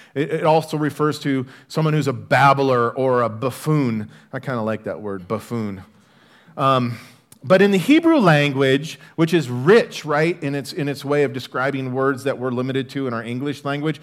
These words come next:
there are three different words used in the Hebrew that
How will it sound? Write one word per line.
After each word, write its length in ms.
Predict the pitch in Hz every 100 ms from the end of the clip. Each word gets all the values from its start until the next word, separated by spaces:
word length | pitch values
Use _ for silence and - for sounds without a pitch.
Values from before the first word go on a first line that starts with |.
| - -
there 160 | - 175
are 100 | 175
three 360 | 165 180 226 247
different 400 | 247 233 202 151
words 500 | 151 170 151 123 127
used 320 | 156 151 147
in 100 | 143
the 80 | 139
Hebrew 760 | - 185 208 139 135 120 123 - - -
that 380 | 127 151 135 -